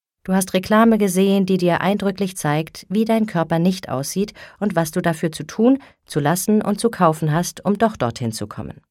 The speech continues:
Denn das ist schließlich das unausgesprochene Ziel, das wir Frauen zu verfolgen haben.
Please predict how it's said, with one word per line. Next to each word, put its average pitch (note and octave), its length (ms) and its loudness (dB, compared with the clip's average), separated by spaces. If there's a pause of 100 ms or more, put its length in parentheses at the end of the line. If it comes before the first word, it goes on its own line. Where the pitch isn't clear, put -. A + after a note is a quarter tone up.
(1000)
Denn D#3+ 120 2
das D#3+ 200 -2
ist D#3 180 -4
schließlich D#3 420 -2
das D3 180 -4
unausgesprochene D3 880 0
Ziel, F3 320 2
das B2 180 -4
wir A#2 100 -2
Frauen G#2+ 300 -2
zu A2 140 -8
verfolgen A2 520 -4
haben. A#2+ 300 -8